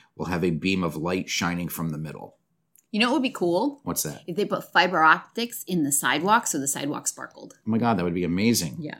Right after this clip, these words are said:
Speaker 1: And then they could rip it up and then realize
Speaker 2: <laughs>
Speaker 1: that it was the wrong move.
Speaker 2: Right.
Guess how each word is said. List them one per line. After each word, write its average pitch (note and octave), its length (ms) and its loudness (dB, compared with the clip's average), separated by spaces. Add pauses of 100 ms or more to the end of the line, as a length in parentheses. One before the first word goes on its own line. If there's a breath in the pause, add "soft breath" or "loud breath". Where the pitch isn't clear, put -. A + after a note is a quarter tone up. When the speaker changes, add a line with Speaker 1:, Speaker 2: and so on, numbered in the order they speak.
(120)
Speaker 1:
And G#2+ 100 6
then G2 100 4
they G2 80 2
could F2+ 180 -2
rip F#2+ 160 0
it F2+ 100 2
up - 220 0 (100)
and E2+ 140 4
then F2 140 4
realize E2 420 -2
Speaker 2:
<laughs> - 20 -4
Speaker 1:
that E2 240 -6 (200)
it F2 160 -4
was D#2 120 -2
the D#2 80 -4
wrong D2+ 220 -6
move. C2 240 -14 (500 loud breath)
Speaker 2:
Right. C#3+ 180 -4